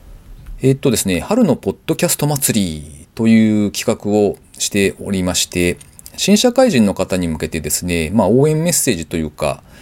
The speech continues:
ライフハック的な何かでもいいんですけど、そういった配信をしつつ、ポッドキャストおすすめですよっていうのをですね、広めたいという、まあ、そんなお祭りなわけです。なんか受験シーズンになるとですね、こう駅に行くと、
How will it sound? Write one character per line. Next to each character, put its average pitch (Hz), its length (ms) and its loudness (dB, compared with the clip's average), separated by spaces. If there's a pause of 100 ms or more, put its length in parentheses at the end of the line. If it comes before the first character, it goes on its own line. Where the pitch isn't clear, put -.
(320)
ラ 120 120 2
イ 127 80 4
フ - 100 -6
ハ 135 160 -4
ッ 131 40 -2
ク 135 180 -10
的 127 180 -2
な 123 80 4
何 127 200 2
か 78 280 -4
で 92 60 -8
も 90 100 -6
い 92 40 -4
い - 20 -2
ん 85 40 -4
で 76 60 -6
す - 80 -6
け 92 120 -6
ど、 101 180 2
そ 160 200 -4
う 165 60 0
い 165 40 -4
っ - 20 -14
た 165 420 2 (320)
配 156 160 0
信 156 360 -2
を 143 180 4 (100)
し - 100 -6
つ 139 140 -4
つ、 202 280 2 (540)
ポ - 120 -4
ッ - 80 -16
ド 131 80 0
キ 156 100 0
ャ - 20 2
ス - 100 0
ト 113 200 2
お 107 80 -6
す - 140 -2
す 170 80 -2
め 175 100 0
で 185 80 2
す 202 160 0
よ 165 140 0
っ 170 40 -4
て - 280 -4
い 104 100 4
う 101 60 4
の 90 100 2
を 76 60 0
で 76 80 -2
す - 120 -2
ね、 85 220 0 (460)
広 127 240 2
め 156 80 2
た 127 100 -2
い 76 80 -6 (340)
と 190 120 2
い 147 120 0
う、 120 120 0
ま 143 120 0
あ、 78 140 -2 (300)
そ - 120 -6
ん 113 60 4
な 104 80 2
お 92 80 -2
祭 90 440 -2
り - 40 -14 (300)
な 95 240 0
わ 85 120 -2
け - 100 -2
で - 100 -6
す。 - 160 -4 (580)
な 190 60 -6
ん - 20 -4
か 107 60 2
受 98 160 -4
験 226 220 4
シ 247 200 2
ー 208 60 2
ズ 107 100 0
ン 98 60 0
に 90 80 0
な 90 100 0
る 80 80 -4
と 80 100 -6
で 73 100 -4
す - 120 -6
ね、 80 260 -2
こ 95 160 -6
う - 40 -6
駅 196 220 0
に 113 120 2
行 - 140 -6
く - 60 -20
と、 80 300 -4